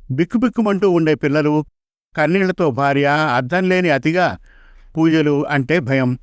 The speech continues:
అన్నాడు రమేష్. "అవి ఏవి మరణించిన వ్యక్తికి తెలియదు కదా, భయం ఎందుకు?" అన్నాడు డాక్టర్. "నా కళ్ళతో అన్నీ చూశాను కాబట్టి ఎప్పుడో అప్పుడు నా పరిస్థితి అంతేగాని భయం.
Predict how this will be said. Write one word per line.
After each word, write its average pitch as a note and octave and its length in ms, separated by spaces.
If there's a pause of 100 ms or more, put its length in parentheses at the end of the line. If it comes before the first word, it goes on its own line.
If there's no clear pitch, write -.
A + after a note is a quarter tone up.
అన్నాడు D3+ 340
రమేష్. B2+ 480 (560)
"అవి D#3 200
ఏవి F3+ 340
మరణించిన D#3+ 480
వ్యక్తికి D3 420
తెలియదు D3+ 400
కదా, C3 260
భయం B2 300
ఎందుకు?" D3+ 320
అన్నాడు C3+ 280
డాక్టర్. A#2 420 (640)
"నా E3+ 180
కళ్ళతో F3 380
అన్నీ F3+ 340
చూశాను E3 300
కాబట్టి C#3+ 560 (440)
ఎప్పుడో G#3+ 320
అప్పుడు D#3+ 380
నా D3+ 220
పరిస్థితి D3+ 540
అంతేగాని D3+ 520
భయం. C3 360